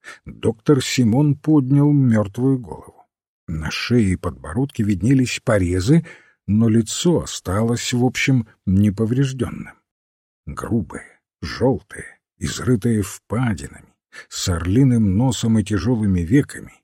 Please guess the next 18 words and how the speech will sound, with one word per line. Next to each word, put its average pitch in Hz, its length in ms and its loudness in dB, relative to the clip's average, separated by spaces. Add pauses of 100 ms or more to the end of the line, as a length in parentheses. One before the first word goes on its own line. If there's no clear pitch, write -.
(380)
это - 180 -16
было 110 220 -4
лицо 127 460 2
жестокого 127 840 0
римского 117 640 0
императора 101 840 -2 (500)
или, 139 160 2
пожалуй, 117 720 2 (300)
китайского 123 840 0
мандарина. 120 640 -2 (640)
Все - 260 -6
присутствующие 85 1300 -4
взирали 85 540 -4
на 53 100 -18
него 53 280 -8
в - 140 -10
полнейшем 104 880 2
недоумении. 143 840 0